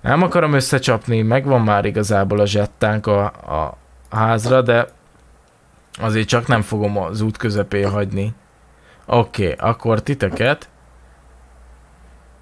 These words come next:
Nem tudom, hol voltak, hát ide lepakoljuk, hát mit tudom én, hogy hol voltak. Aj, né. Makinyul is ott van, na. Örüljetek neki.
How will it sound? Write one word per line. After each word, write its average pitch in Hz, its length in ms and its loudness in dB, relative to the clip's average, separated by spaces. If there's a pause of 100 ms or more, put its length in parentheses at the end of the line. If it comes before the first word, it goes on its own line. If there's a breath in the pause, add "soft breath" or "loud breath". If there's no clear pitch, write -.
(180)
Nem 123 240 -4
tudom, 87 180 -4
hol 101 240 0
voltak, 104 380 2
hát 113 180 -2
ide 127 180 2
lepakoljuk, 98 800 -2
hát - 260 -8
mit 156 340 2
tudom 107 340 0
én, 87 120 -2
hogy 82 160 -4
hol 95 220 -4
voltak. 67 560 -8 (840 soft breath)
Aj, 147 420 2
né. 120 280 2 (1160)
Makinyul 131 580 2
is 110 140 0
ott 107 200 -4
van, 98 220 -2
na. 98 260 -2 (760)
Örüljetek 98 600 -2
neki. 92 400 -6